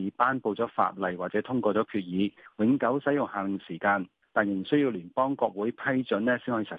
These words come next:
施㗎。因為根據一九六六年制定嘅聯邦統一時間法規定啊，各個州呢，一係就喺特定嘅日期同埋時間改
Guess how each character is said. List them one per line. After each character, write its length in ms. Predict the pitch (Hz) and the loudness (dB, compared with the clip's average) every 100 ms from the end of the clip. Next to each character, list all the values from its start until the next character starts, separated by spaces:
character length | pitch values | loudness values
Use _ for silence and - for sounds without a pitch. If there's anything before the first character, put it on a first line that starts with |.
| - | -2
施 120 | 120 | 0
㗎。 220 | 101 95 - _ - | 2 0 0 _ 0
因 120 | 156 | 0
為 80 | 135 | 2
根 200 | 156 147 | -2 0
據 140 | 135 | 2
一 100 | 143 - | 0 0
九 200 | 117 135 | -2 0
六 120 | 120 | -2
六 100 | 107 98 | -4 -8
年 220 | 90 85 | -12 -10
制 240 | - 117 117 | -2 -2 0
定 160 | 101 | -2
嘅 200 | 95 110 107 | -2 0 0
聯 260 | 92 85 | -4 -6
邦 260 | - 131 131 | 0 0 0
統 160 | - 104 | -4 -2
一 140 | 127 - | -2 -2
時 100 | - | -10
間 200 | - 101 | -4 -4
法 140 | 101 98 | -2 -4
規 240 | - 120 120 | -2 -4 -2
定 180 | 95 180 | -2 -2
啊， 140 | 156 - - - - | -6 -10 -20 -20 -4
各 100 | 143 | 0
個 140 | 147 | 0
州 240 | 139 151 151 | 0 2 2
呢， 160 | 156 - _ | 0 -4 _
一 60 | 175 | -2
係 180 | 160 110 | 0 0
就 120 | 110 | -2
喺 100 | 131 | -2
特 160 | 117 - | -4 -6
定 160 | - 98 | -4 -2
嘅 100 | 107 | 0
日 200 | 104 101 - | 0 -2 -4
期 100 | 87 | -12
同 120 | 87 | -12
埋 120 | 82 80 | -14 -14
時 160 | 90 | -10
間 280 | 85 104 104 | -2 0 0
改 140 | - | -2